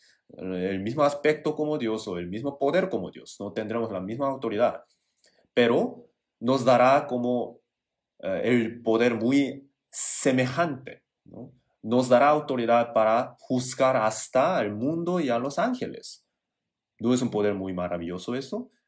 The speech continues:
Esa gloria nos está esperando. Para esa gloria Dios ha creado a todo hombre. Entonces, nuestra vida, la vida de las personas que están cerca de mí y de las personas de toda la, toda mi país,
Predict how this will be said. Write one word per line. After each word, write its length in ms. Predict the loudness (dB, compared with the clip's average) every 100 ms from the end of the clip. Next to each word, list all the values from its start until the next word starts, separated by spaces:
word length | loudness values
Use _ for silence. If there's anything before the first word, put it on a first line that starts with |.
| -4
Esa 360 | 0 0 0
gloria 380 | -2 -2 -2 -2
nos 160 | -4 -6
está 220 | -6 -8
esperando. 640 | -8 -6 -6 -6 -10 -18 _ _ _ _
Para 260 | 0 4 4
esa 240 | 2 0
gloria 340 | -2 -2 0 -2
Dios 240 | -2 -4
ha 120 | -6
creado 340 | -6 -6 -6 -6
a 80 | -10
todo 200 | -8 -6
hombre. 400 | -6 -8 -14 -18 _ _ _ -14
Entonces, 760 | -6 -4 -4 -8 -14 -16 _ _ _ _ _ _ _ _ _ _ _ _ _ _
nuestra 440 | -10 -8 -4 -2 -2
vida, 560 | -2 2 2 2 0
la 140 | -4 -8
vida 260 | -4 -4
de 160 | -4 -6
las 240 | -10 -10
personas 500 | -10 -8 -8 -8 -8
que 100 | -10
están 280 | -12 -10 -10
cerca 340 | -4 -4 -4 -6
de 140 | -6
mí 240 | -8 -12 -14 -20 _ -16
y 80 |
de 100 | -12
las 200 | -10 -10
personas 580 | -8 -10 -6 -6 -4 -6
de 80 | -10
toda 300 | -8 -4 -4
la, 240 | -4 -8 _ _ _
toda 220 | -8 -6
mi 120 | -6 -6
país, 640 | -4 -2 -2 -4 -8